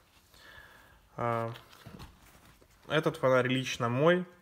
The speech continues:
А, мне он понравился тем, что его можно неделю реально не заряжать. Не обязательно включать полторы тысячи люмен. Тут хватает, наверное, и пятиста,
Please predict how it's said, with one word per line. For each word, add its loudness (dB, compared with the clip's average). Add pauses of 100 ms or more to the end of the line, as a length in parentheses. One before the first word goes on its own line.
(580)
А, -6
мне 0
он 0
понравился 2
тем, 0
что -4
его 2
можно -2
неделю 2
реально 2
не -2
заряжать. 0
Не 0
обязательно 2
включать 0
полторы 0
тысячи -4
люмен. 0 (1300)
Тут -6
хватает, 0
наверное, -4
и -12
пятиста, -2